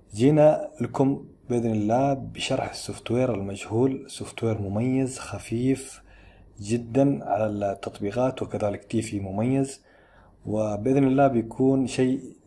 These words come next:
جميل وخرافي. راح تحصلوا الروابط كلها موجودة في الوصف، بيوصلك على الموقع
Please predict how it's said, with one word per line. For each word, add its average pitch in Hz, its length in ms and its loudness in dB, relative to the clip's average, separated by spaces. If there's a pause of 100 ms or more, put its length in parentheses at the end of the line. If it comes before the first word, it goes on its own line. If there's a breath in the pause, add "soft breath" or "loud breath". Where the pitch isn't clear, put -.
(140)
جميل 123 380 2
وخرافي. 98 580 0 (600 soft breath)
راح 113 240 0
تحصلوا 156 400 4
الروابط 139 420 4
كلها 131 200 0
موجودة 123 500 2
في - 180 -8
الوصف، - 560 -4 (300)
بيوصلك 110 380 0
على 98 80 0
الموقع 131 640 -2